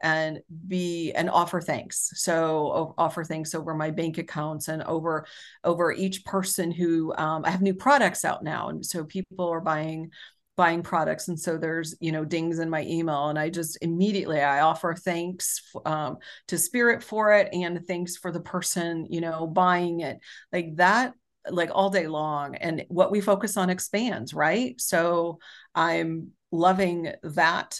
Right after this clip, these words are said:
aspect and being able to feel so differently. And I get what that person, like, you think that, um,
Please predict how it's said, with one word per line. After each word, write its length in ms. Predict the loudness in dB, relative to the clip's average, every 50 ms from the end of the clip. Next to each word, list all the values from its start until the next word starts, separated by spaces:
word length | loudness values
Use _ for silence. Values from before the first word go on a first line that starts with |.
| -2 0
aspect 640 | 0 2 2 0 -4 -2 -2 -2 -2 -2 -6 -10 -8
and 460 | -4 -2 -2 -2 -2 -4 -6 -6 -4
being 400 | -2 0 0 0 0 -2 -2 -4
able 360 | -4 -4 -2 -2 -2 -2 -2
to 540 | -4 -4 0 2 2 4 4 2 0 -2 -8 _ _ _ _ _ _ _ _ _ _ _ _ _ -20 -18 -12
feel 380 | -12 -6 2 4 6 6 6
so 260 | 4 2 2 2 2 2
differently. 920 | 2 0 -2 -2 -2 -2 -4 -4 -4 -4 -6 -4 -4 -4 -6 -6 -8 -8 -6
And 320 | -4 -2 -2 -2 -4 -6 -8 -14 -18 -2 2
I 120 | 2 2
get 280 | 6 8 6 6 6 4
what 160 | 0 2 4
that 200 | 2 2 2 0
person, 380 | -4 -4 -4 -2 -4 -4 -4
like, 220 | -2 -2 -2 -2 -2
you 100 | -4 -4
think 300 | -2 0 0 0 0 0
that, 300 | 0 0 0 -2 -6 -10 -16 -20 -20 -20 -20 -20 -14 _ -4
um, 520 | -2 0 0 0 -2 -4 -8 -10 -12 -14